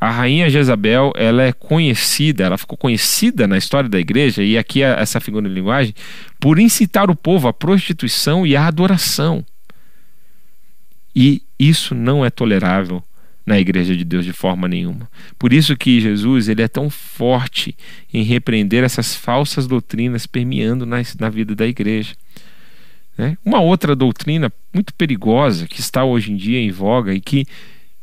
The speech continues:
com muita sabedoria, temor, amor, mas nós precisamos sim combater, é a teologia, a doutrina, a teologia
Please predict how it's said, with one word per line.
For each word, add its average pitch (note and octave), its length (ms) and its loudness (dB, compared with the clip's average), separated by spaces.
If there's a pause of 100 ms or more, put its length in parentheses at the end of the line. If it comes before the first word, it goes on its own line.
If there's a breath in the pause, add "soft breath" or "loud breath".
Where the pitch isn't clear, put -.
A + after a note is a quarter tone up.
(120)
com - 140 0
muita G#3 200 4
sabedoria, A#2+ 600 4
temor, G#2+ 600 -2 (220)
amor, A2 580 0 (640 soft breath)
mas A#2 200 0
nós F3+ 180 4
precisamos C#3+ 580 2
sim C3+ 360 -2
combater, A2+ 760 -2 (520 loud breath)
é F3+ 320 2 (120)
a F3+ 140 0
teologia, D#3 960 2
a G#2+ 60 2
doutrina, A#2 920 0 (480 loud breath)
a A#2+ 120 0
teologia C3+ 920 2